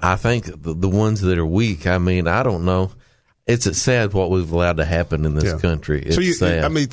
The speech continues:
Speaker 2: or do you think about it? You look at where we are, where now it, it, it's the, it's the, it's what you do every day is attack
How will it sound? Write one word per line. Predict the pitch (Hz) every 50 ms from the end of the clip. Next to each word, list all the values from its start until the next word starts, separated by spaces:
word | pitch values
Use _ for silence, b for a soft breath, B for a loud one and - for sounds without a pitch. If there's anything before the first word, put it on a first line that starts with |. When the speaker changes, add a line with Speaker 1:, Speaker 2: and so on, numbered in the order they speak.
| - -
Speaker 2:
or | 135 135 135
do | 127 135
you | 131 120
think | 117 - 143 139 110
about | 120 101 113 107 107 101
it? | 92 92
You | 117
look | 113 127 131 123
at | 120 98 87
where | 95 123 117 110 104
we | 98 113 123 117 104
are, | 92 104 107 104 95 90
where | - - 101 92
now | 90 92 101 110 113 107 104 87
it, | 82 95 101 92 - 110
it, | 104 98 - -
it's | 104 104 - -
the, | - - 95 85 - -
it's | 95 - -
the, | - 98 76 - _ _ _ _ _ _ _ _ _ _ _ -
it's | 95 - -
what | 123 110 - -
you | 107
do | 120 117 113
every | 107 92 95 87
day | 131 147
is | 123 92 - 95
attack | - - - 123 117 104 - -